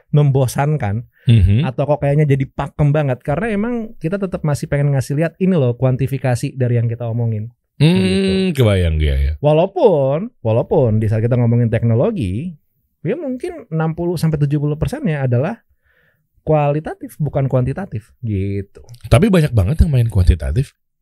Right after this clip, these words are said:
Speaker 1: Mencoba.
Speaker 2: Oke.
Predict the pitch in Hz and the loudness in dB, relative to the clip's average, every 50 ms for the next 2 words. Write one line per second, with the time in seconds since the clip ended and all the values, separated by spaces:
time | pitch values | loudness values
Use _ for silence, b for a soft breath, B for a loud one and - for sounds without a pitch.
0 | - _ _ _ _ _ _ _ 156 175 180 175 175 226 208 165 90 - - - | -20 _ _ _ _ _ _ _ 2 2 4 4 2 2 2 0 -2 -2 -8 -16
1 | _ _ _ _ _ _ _ _ _ _ _ _ _ _ _ - 101 92 - - | _ _ _ _ _ _ _ _ _ _ _ _ _ _ _ -2 -2 2 2 0
2 | 71 69 | 0 0